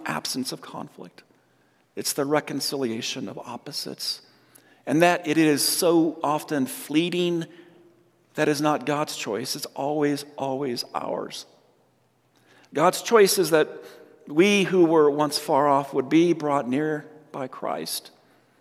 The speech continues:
who has broken down the dividing walls, the hostility between us, creating in himself one new humanity in place of two. Our takeaways for today,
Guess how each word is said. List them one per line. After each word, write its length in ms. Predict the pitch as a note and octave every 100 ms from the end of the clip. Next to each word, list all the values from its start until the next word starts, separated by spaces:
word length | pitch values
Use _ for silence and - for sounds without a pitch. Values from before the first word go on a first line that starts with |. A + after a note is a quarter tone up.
| -
who 120 | F3+ D#3+
has 160 | E3
broken 320 | - D#3+ E3
down 220 | D#3 D#3 D3+
the 60 |
dividing 400 | C#3+ D#3 D#3 D#3
walls, 360 | C#3+ C#3 C#3 C#3
the 120 | A#2+
hostility 520 | F2 - - F3+ E3
between 300 | D#3+ - -
us, 260 | A2 - - - - _ _
creating 540 | - - E3 F3 F3+ E3
in 200 | D3 D3+
himself 640 | C#3+ D3 C3 - D3+ D3
one 220 | D#3 D3
new 100 | D3+
humanity 680 | C3+ - - - - - - _ _ _ _ _ _ _ _
in 80 | A#2+
place 640 | - - C#3+ D3+ - - -
of 180 | - -
two. 420 | - - - D#3 D#3+ _ _ _ _ _ _ _ _ _ _ _ _ _ _ _ _ _ _ _ _ _ _ -
Our 60 | -
takeaways 420 | G3 G3 E3+ D3+
for 100 | D#3+
today, 540 | D3 C#3 C#3 C#3 C#3